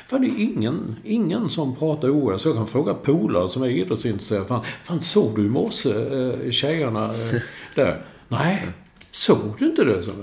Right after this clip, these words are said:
Speaker 1: nej, nej, det, jag, jag vet inte. Det känns som, eh, vad var det vi hade en här? Han brukar skriva till oss ibland. Han som heter, ehm, Anders, tror jag.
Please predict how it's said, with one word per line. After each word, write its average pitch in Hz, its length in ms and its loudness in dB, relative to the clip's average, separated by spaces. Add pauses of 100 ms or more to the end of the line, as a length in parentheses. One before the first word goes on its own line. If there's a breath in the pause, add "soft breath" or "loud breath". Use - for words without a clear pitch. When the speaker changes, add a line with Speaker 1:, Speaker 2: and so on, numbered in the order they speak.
Speaker 1:
nej, 139 440 -2
nej, 135 340 -2
det, 123 420 -8
jag, 180 240 -6
jag 208 120 -4
vet 208 220 -4
inte. - 280 -6
Det 156 100 -2
känns 190 300 -4
som, 180 360 -6 (480 loud breath)
eh, 160 180 -2
vad 160 280 0
var 160 120 2
det 156 60 0
vi 151 100 4
hade 143 300 4
en 156 160 2
här? 147 220 2 (100)
Han 127 300 2
brukar 151 240 2
skriva 151 400 2
till 113 160 0
oss 110 160 -2
ibland. 131 280 0
Han 135 180 -2
som 117 160 -4
heter, 123 720 -2
ehm, 120 240 -6 (920 loud breath)
Anders, 131 500 -4
tror - 320 -6
jag. - 80 -16